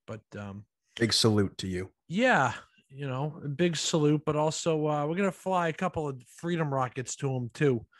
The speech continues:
Speaker 1: because, um, he came on here with a pretty hot take, claiming that Thin Mints and lemonades were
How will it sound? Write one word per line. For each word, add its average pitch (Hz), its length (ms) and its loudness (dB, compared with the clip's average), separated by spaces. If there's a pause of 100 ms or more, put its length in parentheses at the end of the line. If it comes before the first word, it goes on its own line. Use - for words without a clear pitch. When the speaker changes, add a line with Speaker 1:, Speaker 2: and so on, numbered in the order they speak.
(440)
Speaker 1:
because, 123 500 -2
um, 113 500 0 (800)
he 160 160 -8
came 160 260 0
on 147 180 2
here 147 120 -2
with 127 140 -2
a 113 80 -4
pretty 156 440 -4
hot 135 300 2
take, - 460 -6 (1300)
claiming 151 460 2
that 135 280 0 (640)
Thin 202 320 2
Mints 190 560 0 (160)
and 139 600 -4 (120)
lemonades 143 1120 0 (800)
were 135 640 4